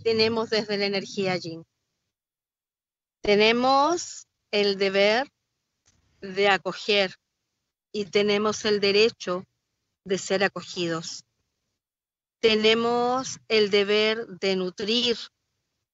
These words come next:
y tenemos el derecho de ser nutridos. Tenemos el deber de dar creación y no tiene solamente que ver con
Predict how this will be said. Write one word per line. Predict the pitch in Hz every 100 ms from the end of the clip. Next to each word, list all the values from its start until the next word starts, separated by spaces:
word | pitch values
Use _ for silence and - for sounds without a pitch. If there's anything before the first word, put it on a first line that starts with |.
| _
y | 202 185
tenemos | 196 196 202 202 190
el | 202 190
derecho | 196 202 185 - 208 233 _ _ _ _
de | 170
ser | - 175
nutridos. | 175 165 190 220 185 160 - _ _ _ _ _ _ _ _ _
Tenemos | 220 214 226 254 254 -
el | 240 214
deber | 214 220 240 330 381 - -
de | 196 226 214
dar | 208 226 247 - _ _
creación | 226 220 196 - - 226 208 196 185 196 - _ _ -
y | 233
no | 240 254
tiene | - 262 269 254
solamente | - 220 214 214 214 208 220
que | 202
ver | 196 208 214
con | - 196 202 208